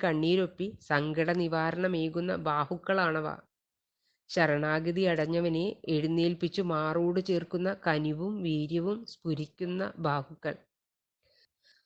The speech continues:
അവയിൽ അഭയം ലഭിച്ച ഭഗ-, ഭാഗ്യവാന്മാർക്കറിയാം ഈ സംസാരത്തിലെ ഏറ്റവും സുരക്ഷിതമായ സ്ഥലത്താണ്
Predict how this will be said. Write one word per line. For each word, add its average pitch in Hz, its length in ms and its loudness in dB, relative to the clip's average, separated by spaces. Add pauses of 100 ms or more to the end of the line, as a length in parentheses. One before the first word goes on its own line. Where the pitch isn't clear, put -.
(220)
അവയിൽ 175 420 2
അഭയം 165 600 -2
ലഭിച്ച 156 380 -2
ഭഗ-, 160 400 -4 (100)
ഭാഗ്യവാന്മാർക്കറിയാം 160 1200 0 (120)
ഈ 156 160 -2
സംസാരത്തിലെ 175 920 -2 (600)
ഏറ്റവും 170 640 0
സുരക്ഷിതമായ 180 840 0
സ്ഥലത്താണ് 180 720 -4